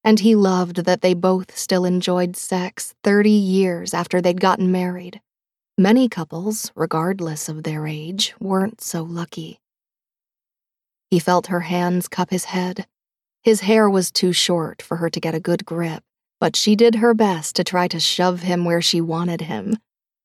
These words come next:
Laughing, Dag let her steer him to her clit. It was exactly where he wanted to be anyway.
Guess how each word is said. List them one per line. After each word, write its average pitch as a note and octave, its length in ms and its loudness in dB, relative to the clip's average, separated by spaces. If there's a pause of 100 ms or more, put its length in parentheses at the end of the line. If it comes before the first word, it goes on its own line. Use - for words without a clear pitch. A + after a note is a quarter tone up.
Laughing, D#3 760 -6 (160)
Dag F#3 340 0
let F#3 200 0
her G3+ 180 0
steer F#3+ 420 -4
him G3 280 2
to F#3+ 100 -2
her F#3+ 160 -2
clit. E3+ 380 -14 (640)
It G3+ 120 2
was F#3 160 0
exactly F3 720 -2
where G3 200 2
he G3+ 140 2
wanted G3 320 2
to F3+ 60 0
be F3 320 -2
anyway. E3 580 -10